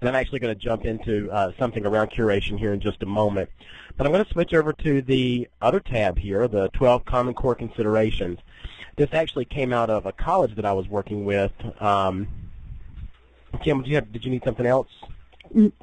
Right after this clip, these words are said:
Speaker 2: no, I'm sorry.
Speaker 1: I'm sorry. I thought you were jumping in to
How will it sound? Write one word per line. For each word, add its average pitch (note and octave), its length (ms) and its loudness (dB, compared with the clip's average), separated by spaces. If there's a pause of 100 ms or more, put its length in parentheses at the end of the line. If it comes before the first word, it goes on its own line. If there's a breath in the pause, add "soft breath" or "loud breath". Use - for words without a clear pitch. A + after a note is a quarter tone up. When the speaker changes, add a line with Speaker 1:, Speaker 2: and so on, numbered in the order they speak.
(760)
Speaker 2:
no, G3+ 220 8
I'm F#3 140 2
sorry. D3+ 360 0 (440 soft breath)
Speaker 1:
I'm C3 160 0
sorry. A#2+ 180 6
I - 20 -2
thought B2 200 -2
you C3 60 -4
were A#2 80 0
jumping A#2+ 320 0
in A#2+ 140 2
to A#2 180 4